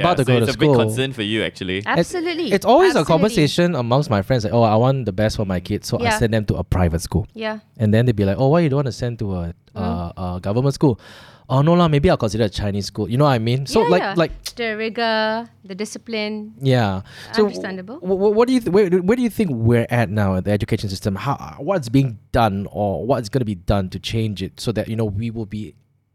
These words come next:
Speaker 1: m-, forward thinking, forward moving?
Speaker 3: So, you know, this is such an important question because, like many other countries, we're grappling with the phenomena of the lost generation.
Speaker 1: Mm.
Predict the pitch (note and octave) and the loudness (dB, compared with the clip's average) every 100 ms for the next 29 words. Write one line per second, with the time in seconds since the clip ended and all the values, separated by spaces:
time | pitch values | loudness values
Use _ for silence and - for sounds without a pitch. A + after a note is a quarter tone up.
0 | _ E3+ F3 - C#4 C#4+ F#3+ - _ _ | _ -6 -6 0 4 4 4 -4 _ _
1 | _ _ - A#2+ - F#2 F2+ D3+ D3 A2+ | _ _ -4 -4 -4 -8 0 2 2 0
2 | G#2 D#2+ F2+ - _ _ _ _ _ _ | -4 -4 -8 -14 _ _ _ _ _ _
3 | _ _ _ _ - B3+ - C4+ C4 B3+ | _ _ _ _ -8 -8 -8 -6 -2 -2
4 | G#3+ C#4 C#4 A#3+ - B3 A3 G#3 G#3 G#3 | 0 0 0 -2 -6 -4 -2 -4 -4 -6
5 | G#3+ - G3+ - A#3 G3+ F#3+ G3 - G#3+ | -8 -8 -12 -12 -10 -10 -10 -16 -16 -14
6 | G3+ G3+ - - _ _ - G3+ F#3 G#3 | -14 -14 -20 -20 _ _ -14 -12 -8 -6
7 | G#3 G#3+ G3 G3+ - G#3 - A#3 G3+ F#3+ | -4 -6 -8 -10 -8 -10 -8 -10 -10 -8
8 | A3 G#3 G3 G3 A3 G#3+ G3+ G3 G3+ F#3+ | -8 -6 -8 -8 -8 -6 -6 -8 -10 -14
9 | - G3+ G#3+ G3+ G3+ G3+ G3 G3 F#3+ - | -16 -10 -6 -4 -2 -4 -6 -8 -12 -12
10 | F#3+ F#3+ G3 A3 A#3+ A3+ - F#3+ F#3 F3 | -10 -6 -2 0 -2 -6 -8 -6 -6 -10
11 | - F#3 F3+ C#3+ C#3+ B2 | -14 -18 -8 -2 -2 -2